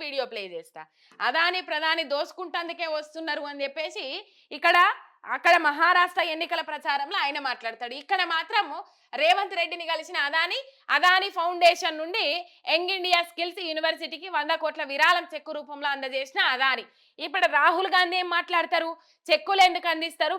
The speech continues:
పైసలు ఎందుకు అందిస్తారు అంటే తర్వాత రాష్ట్రంలో చొరబడి ఆ కాంట్రాక్టర్ల రూపంలో పైసలన్నీ దొబ్బుకొని పోవడానికే చొరబడతారు అని చెప్పేసి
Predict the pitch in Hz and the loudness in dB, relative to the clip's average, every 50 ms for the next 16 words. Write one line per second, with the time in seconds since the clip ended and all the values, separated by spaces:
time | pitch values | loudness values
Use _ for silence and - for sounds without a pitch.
0 | 370 427 277 294 302 370 349 349 349 320 320 320 302 294 294 311 302 - 311 294 | 0 0 0 2 2 2 4 4 4 2 0 -2 -4 -4 -4 -8 -6 -4 -2 -2
1 | 311 311 381 392 - 415 285 302 339 349 349 349 359 330 302 285 - - - 339 | -2 -2 -4 0 0 0 2 4 6 6 6 6 4 4 4 4 2 2 0 0
2 | 311 311 294 269 254 247 262 311 311 330 311 320 427 480 - - - _ _ 240 | 0 0 -2 -2 -2 0 2 4 4 4 4 2 0 -2 -6 -14 -20 _ _ 0
3 | 277 - - 285 294 330 349 339 381 370 370 370 359 330 330 320 311 330 311 - | 0 2 2 2 2 2 0 0 0 -2 0 0 -2 -2 -2 -4 -6 -8 -4 -2
4 | 339 311 294 320 349 339 302 277 294 311 359 339 339 320 320 320 302 240 269 240 | -2 0 0 0 0 2 2 2 2 2 2 2 2 2 0 -2 -4 -4 -6 -6
5 | 269 320 - 349 349 330 330 - 285 294 311 330 330 302 285 285 285 - 370 349 | -6 -2 2 2 2 2 0 -4 -4 -2 2 2 2 2 2 -2 -6 -4 -4 -2
6 | 285 269 294 349 - - _ _ _ _ 320 320 339 370 381 381 349 359 349 320 | -2 -2 -4 -6 -8 -16 _ _ _ _ 6 8 8 8 8 6 4 4 2 -2
7 | 302 294 294 294 277 262 - 277 285 285 349 | -2 -2 -6 -6 -8 -8 -6 -8 -8 -8 -6